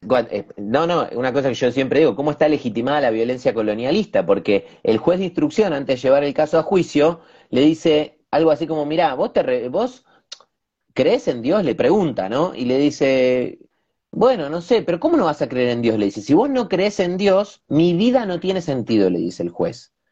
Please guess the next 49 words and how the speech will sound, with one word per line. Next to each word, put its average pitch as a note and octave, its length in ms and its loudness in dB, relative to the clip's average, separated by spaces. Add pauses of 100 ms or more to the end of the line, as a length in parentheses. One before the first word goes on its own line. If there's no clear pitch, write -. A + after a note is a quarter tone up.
(400)
¿Por A3 180 0
qué? A#2+ 140 0
Bueno, C#3+ 240 0
porque F2+ 140 -12
estás C#3+ 180 -2
amenazando C3 460 -6
el G#2+ 60 -2
contrato, A#2 440 -4
pero B2 280 0 (320)
le D3+ 120 0
dice, F3+ 140 2
"Bueno, F#3+ 420 -2 (320)
¿y D3+ 160 2
por A3 220 0
qué D#4 120 0
no, C3 260 0
no B2 280 -2
crees A2 300 0
en G#2 120 0
Dios?". F#2+ 260 2
Y - 60 -4
dice, C#3 140 0
"Bueno, B3 180 2
pero B2+ 100 0
yo D4+ 160 0
maté D#3+ 220 2
a E3+ 40 2
un F3+ 60 0
argelino, C3 600 0
¿eh?". B2+ 80 -10 (240)
"El, G3 180 -4
el G#3+ 180 -2
problema C#4 360 2
no G#3+ 100 0
es C4+ 140 2
que - 100 2
haya, E3+ 160 0
eso G#3+ 160 0
lo, D#3+ 220 2
eso C#4 240 -2
lo F3 120 4
vemos", E3+ 340 0
le G#2+ 80 -2
dice A#2 200 -4
el B2 120 -8
tipo. G#2+ 420 -2 (180)
O C#3 100 -2
sea D#3+ 200 0
que D3 280 -2